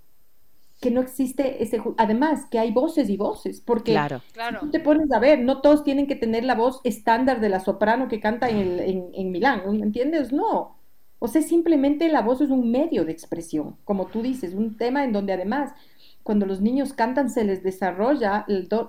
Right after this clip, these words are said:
Speaker 1: los dos hemisferios del cerebro. O sea, tú estás haciendo un tema cognitivo sumamente, eh, importante cuando les das la oportunidad de acercamiento a las artes en general, sea la pintura, sea la música, sea la danza.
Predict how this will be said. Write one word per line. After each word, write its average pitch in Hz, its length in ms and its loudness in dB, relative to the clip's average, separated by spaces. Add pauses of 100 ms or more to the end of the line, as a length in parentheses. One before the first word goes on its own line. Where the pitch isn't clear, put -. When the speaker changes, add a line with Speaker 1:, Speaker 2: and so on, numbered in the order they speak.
(160)
Speaker 1:
los 202 220 0
dos 220 180 0
hemisferios 233 520 -4
del 208 120 -4
cerebro. 202 460 -2
O 190 40 -6
sea, 208 200 -6
tú - 80 -8
estás 254 240 -6
haciendo 254 400 -4
un 254 100 -4
tema 247 260 -6
cognitivo 214 500 -6
sumamente, 240 760 -6 (600)
eh, 196 220 -2
importante 214 800 2
cuando 185 400 -4
les 190 220 -4
das 214 140 2
la 262 80 0
oportunidad 190 540 -4
de 240 80 -2
acercamiento 208 680 -2
a 196 80 2
las 165 180 2
artes 208 380 2
en 165 140 -6
general, 185 420 -2
sea 185 260 -2
la 160 160 0
pintura, 180 440 -4
sea 185 340 -2
la 160 140 -2
música, 185 560 -6
sea 175 260 -2
la 160 280 0
danza. 180 520 0